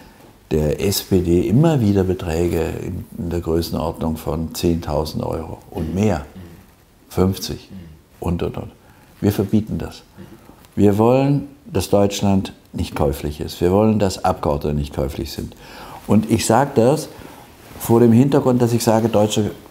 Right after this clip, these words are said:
Abgeordnete sind nicht korrupt. Aber das ist nicht das Problem. Ein Abgeordneter, der von seinem Apotheker achttausend Euro jetzt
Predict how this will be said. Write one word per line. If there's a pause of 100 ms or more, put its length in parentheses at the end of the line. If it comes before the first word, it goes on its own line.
(100)
Abgeordnete
sind
nicht
korrupt. (1300)
Aber
das
ist
nicht
das
Problem. (200)
Ein (840)
Abgeordneter, (560)
der
von
seinem
Apotheker (380)
achttausend
Euro (240)
jetzt